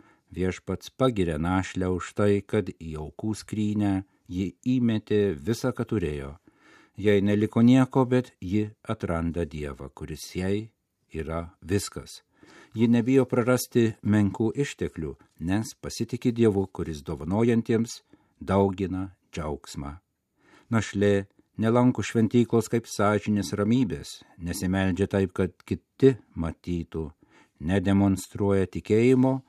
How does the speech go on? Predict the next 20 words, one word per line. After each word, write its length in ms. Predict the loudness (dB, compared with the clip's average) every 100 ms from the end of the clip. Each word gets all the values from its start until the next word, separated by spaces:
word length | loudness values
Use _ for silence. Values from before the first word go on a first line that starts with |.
| _ _ _ _
o 80 | 0
dovanoja, 720 | 4 4 4 4 0 -6 -12 -18 _ _ _ -10
kilnia 280 | -6 -4 -4
širdimi, 580 | -6 -8 -6 -2 0 -2 _
dosniai 640 | -10 0 0 0 -4 -4 -4 _ _ _ 0
ir 180 | 2
neatlyginamai. 1300 | 2 0 -2 -4 -10 -6 -2 -2 0 -2 -4 -8 -12 -18
Jos 480 | -4 2 4 2 -6
tikėjimas 720 | -12 -4 0 2 0 -2 -4 -6
yra 220 | -4 -4
be 320 | -4 -6 -6
išorinių 680 | -6 -8 -4 -4 -2 -2 -4
blizgučių, 680 | -8 -12 -12 -2 0 2 2 2 -4 _ _ _ _ -4
bet 220 | -4 -2
vidujai 560 | -2 2 4 4 4 0
nuoširdus. 880 | -4 -4 -2 -4 -4 -10 -12 -18 _
Mokykimės 880 | -6 0 2 2 0 -14 -12 -12 -14
iš 140 | -16 -10
jos 400 | -4 -2 -4 -8
tikėjimo, 720 | -10 -6 -2 -2 -2 -2 -6